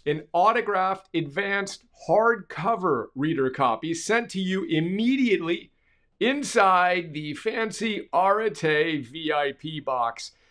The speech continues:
which is packed with other goodies, including this Arete t-shirt, a heroic t-shirt, and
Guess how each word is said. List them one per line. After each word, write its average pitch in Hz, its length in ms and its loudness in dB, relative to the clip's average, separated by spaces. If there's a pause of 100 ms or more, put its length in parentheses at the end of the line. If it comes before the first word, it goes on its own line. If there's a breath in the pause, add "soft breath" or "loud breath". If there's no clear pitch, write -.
(140)
which 196 240 0
is 185 140 -2
packed 151 640 -2 (300)
with 151 180 2
other 160 240 4
goodies, 143 460 0
including 202 840 0 (280)
this 196 240 6
Arete 202 500 0
t-shirt, 196 600 -2 (200)
a 113 120 -4
heroic 202 440 2
t-shirt, 185 600 -4
and 190 520 0